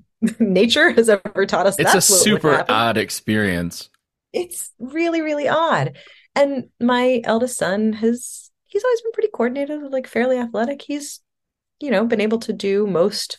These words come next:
Speaker 1: physical things that have been asked of him. But you put roller skates on him, and he saw everyone skating around, no problem. And he just was furious that he couldn't skate around. He was willing to,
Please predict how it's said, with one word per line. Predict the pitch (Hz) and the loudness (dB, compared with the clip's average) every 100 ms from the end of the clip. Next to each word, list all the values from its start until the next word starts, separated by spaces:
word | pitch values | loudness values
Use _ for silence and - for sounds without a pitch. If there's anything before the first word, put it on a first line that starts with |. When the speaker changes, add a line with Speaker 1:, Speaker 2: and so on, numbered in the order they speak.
| - | -6
Speaker 1:
physical | 190 202 - 175 | -4 -2 -2 -4
things | 175 165 151 170 | -2 -4 -6 -8
that | - 160 | -10 -8
have | 156 | -8
been | 147 147 | -8 -6
asked | 131 139 - | -6 -8 -10
of | - 139 | -14 -12
him. | 127 131 226 - - _ _ | -10 -10 -12 -16 -20 _ _
But | - | -10
you | 165 | -4
put | - - | 2 4
roller | 302 330 | 4 4
skates | 233 147 131 | 0 -2 -2
on | 135 131 | -2 -2
him, | 143 196 _ _ _ _ _ _ 151 | -2 -4 _ _ _ _ _ _ -12
and | |
he | 156 | -10
saw | 139 214 | -2 0
everyone | 277 226 160 151 | 2 2 0 -2
skating | - 165 156 | -4 -4 -2
around, | 143 214 190 | -2 0 0
no | 127 | -2
problem. | 160 208 175 123 139 - | -2 -2 -2 -4 -8 -12
And | - 143 | -6 -2
he | 135 | -2
just | 143 139 - _ _ _ _ _ _ | -2 -8 -10 _ _ _ _ _ _
was | 147 160 143 | -8 -6 -6
furious | - - - 180 160 147 - - | -8 -14 -8 -4 -2 -2 -4 -8
that | - 139 | -10 -10
he | - 160 | -10 -14
couldn't | - 143 139 139 - _ _ | -8 -2 -2 -4 -12 _ _
skate | - - 131 139 | -12 -8 -6 -6
around. | - - 143 | -8 -8 -4
He | - | 0
was | 240 | 2
willing | 269 381 381 | 4 4 4
to, | 311 | 0